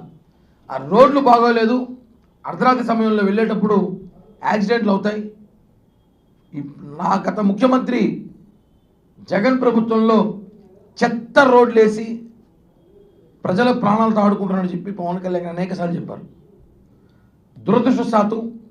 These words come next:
ఇద్దరు మెగా అభిమానులు చనిపోవడం జరిగింది యాక్సిడెంట్లో. చాలా బాధాకర విషయం.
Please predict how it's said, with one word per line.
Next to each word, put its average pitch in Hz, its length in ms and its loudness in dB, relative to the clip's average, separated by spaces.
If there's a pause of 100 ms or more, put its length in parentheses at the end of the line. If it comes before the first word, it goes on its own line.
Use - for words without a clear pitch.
(640)
ఇద్దరు 160 320 0
మెగా 180 260 2
అభిమానులు 165 600 0 (680)
చనిపోవడం 170 420 -4
జరిగింది 127 260 -12
యాక్సిడెంట్లో. 113 460 -18 (600)
చాలా 180 160 2
బాధాకర 165 420 -2
విషయం. - 260 -18